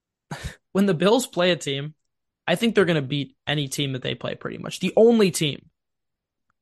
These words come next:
that I, like, I, I just, like, always, I mean, like, again, the current forty-niners and Eagles, and, like, I think they give them a trouble, and I think the Bengals do too.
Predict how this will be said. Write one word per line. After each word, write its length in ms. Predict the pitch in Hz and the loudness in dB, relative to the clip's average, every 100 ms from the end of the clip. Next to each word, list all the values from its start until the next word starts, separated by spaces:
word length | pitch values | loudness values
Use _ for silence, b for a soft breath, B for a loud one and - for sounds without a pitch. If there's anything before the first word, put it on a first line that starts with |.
| _ 165 | _ -2
that 140 | - | 0
I, 120 | 165 | 2
like, 280 | 165 147 - _ _ _ _ _ _ _ _ _ _ | 2 0 -4 _ _ _ _ _ _ _ _ _ _
I, 220 | 147 - 170 | -8 -2 -2
I 60 | |
just, 220 | 160 175 | -2 -2
like, 160 | 165 - | -4 0
always, 340 | 180 180 170 | 4 4 2
I 60 | - | 0
mean, 140 | 196 | -2
like, 160 | 165 156 _ | -2 -6 _
again, 300 | 175 160 135 | -4 -4 -4
the 120 | 143 - | -8 -8
current 360 | - 208 196 | 0 0 0
forty-niners 720 | - 190 165 160 165 131 127 | 0 0 2 0 -2 -4 -10
and 100 | 147 - | -10 -4
Eagles, 320 | 165 143 127 | -2 -2 -4
and, 100 | 139 | -8
like, 160 | 127 - | -10 -6
I 80 | 151 | -6
think 240 | 156 139 | -6 -4
they 100 | 147 | -4
give 240 | 139 143 131 | 0 -2 -2
them 260 | 131 123 _ - | -4 -6 _ -10
a 60 | 143 | -10
trouble, 440 | - 175 143 127 | -2 2 2 0
and 80 | 135 | -4
I 20 | |
think 160 | 170 170 | -4 -2
the 60 | |
Bengals 360 | 165 190 165 135 | 0 2 0 -2
do 120 | 131 | -6
too. 280 | - - | -4 -6